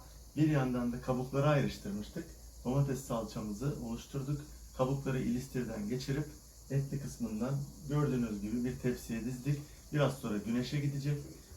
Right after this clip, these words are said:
Güneşte üç dört gün boyunca günde üç dört kez, e, karıştırılarak, sık sık karıştırılarak kurutulacak. Daha sonra kaynatılıp sıcak dolum şeklinde kavanozlara dolum yapılacak. E,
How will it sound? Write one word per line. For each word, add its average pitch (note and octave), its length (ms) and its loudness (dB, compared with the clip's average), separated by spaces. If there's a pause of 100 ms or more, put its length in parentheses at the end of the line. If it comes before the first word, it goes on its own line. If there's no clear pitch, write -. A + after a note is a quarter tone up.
Güneşte D3+ 540 0 (100)
üç - 160 -8
dört E3+ 220 0
gün B2+ 180 0
boyunca A2 360 -4
günde C#3 320 2
üç C#3 240 0
dört E3+ 220 -2
kez, - 160 -6 (400)
e, A2+ 260 -2
karıştırılarak, C#3 760 2 (260)
sık - 180 -6
sık - 240 -8
karıştırılarak C#3 680 -2 (400)
kurutulacak. D3+ 680 0
Daha D#3+ 160 6
sonra C#3+ 400 2 (460)
kaynatılıp E3+ 600 4 (360)
sıcak D#3+ 400 2
dolum B2 260 2
şeklinde C#3+ 420 0
kavanozlara C3+ 580 2
dolum C#3 240 6
yapılacak. G2+ 440 -2 (500)
E, B2+ 240 4